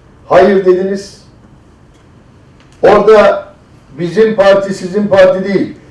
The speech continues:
"Depremle ilgili gelin ortak bir komisyon kuralım." dedi. Hayır dedik. Çünkü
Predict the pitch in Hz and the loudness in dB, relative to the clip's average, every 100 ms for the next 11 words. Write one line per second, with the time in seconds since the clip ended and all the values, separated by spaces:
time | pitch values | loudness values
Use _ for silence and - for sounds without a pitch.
0 | - - 120 160 240 - 262 269 226 196 | -20 -20 -2 0 0 2 2 4 4 4
1 | 180 180 190 185 175 156 - - - - | 2 0 -2 2 4 2 -4 -16 -20 -8
2 | 135 214 247 202 175 175 - 254 - 208 | 2 4 4 4 4 2 2 0 0 -4
3 | 196 190 175 - 196 185 - - 185 190 | -2 0 -2 -2 0 0 -2 -4 2 4
4 | 185 185 170 170 233 262 - - - - | 4 4 2 2 2 0 -4 -20 -12 0
5 | 214 214 185 135 127 107 - - - - | 2 4 2 0 -6 -8 -18 -20 -20 -10
6 | - 269 262 233 269 277 | 0 2 2 0 0 0